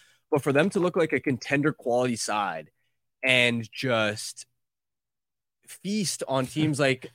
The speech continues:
the Devils, the Rangers. I mean, the Islander-, Islanders are, are a little, uh, are a rung below that, but still, second leg of a back-to-back, uh, three games in four nights to turn in a performance like that. I mean,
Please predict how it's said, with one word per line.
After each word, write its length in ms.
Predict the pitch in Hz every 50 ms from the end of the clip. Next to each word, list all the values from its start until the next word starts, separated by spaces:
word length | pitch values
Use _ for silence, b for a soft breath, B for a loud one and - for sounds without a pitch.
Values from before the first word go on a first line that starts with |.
| _ -
the 120 | 135 135
Devils, 600 | 120 - 135 135 131 127 117 101 87 82 - - -
the 160 | 127 123 135
Rangers. 640 | 123 123 127 131 143 147 127 123 117 107 104 101 120
I 20 |
mean, 140 | 123 127 127
the 100 | 131 131
Islander-, 440 | 127 135 147 156 160 165 175 170 - -
Islanders 420 | 120 123 135 147 160 165 156 127
are, 140 | 135 127 123 b b b b b _
are 140 | - 123 123
a 60 | 120
little, 360 | 120 123 131 131 131 123 110 - -
uh, 140 | 123 117 117 -
are 140 | 139 139 139
a 40 | 131
rung 260 | 127 131 135 135 113
below 280 | 123 117 107 110 117 139
that, 240 | 151 170 185 151 _
but 120 | - 143
still, 460 | - - - 196 185 156 127 110 101 - _ _ _ _ _ _
second 520 | - - 175 160 151 175 160 147 131 127
leg 200 | 123 127 131 120
of 80 | 123 120
a 180 | 127 113 95 - _ _
back-to-back, 760 | - 120 120 127 - - 110 - 113 110 110 110 110 - _ _ _ _ _ _ _ _ _ -
uh, 40 | - - -
three 160 | 160 160 165
games 260 | 147 156 156 156 127
in 80 | 143 131
four 220 | - - 127 120
nights 340 | 117 113 113 117 113 120 -
to 80 | - -
turn 240 | - - - 127
in 160 | 135 135 135 127
a 40 |
performance 460 | 107 - - - 127 127 135 131 117 -
like 160 | 104 95 -
that. 220 | 101 107 120 117 110
I 60 | 107
mean, 460 | 107 110 107 107 104 101 101 101 98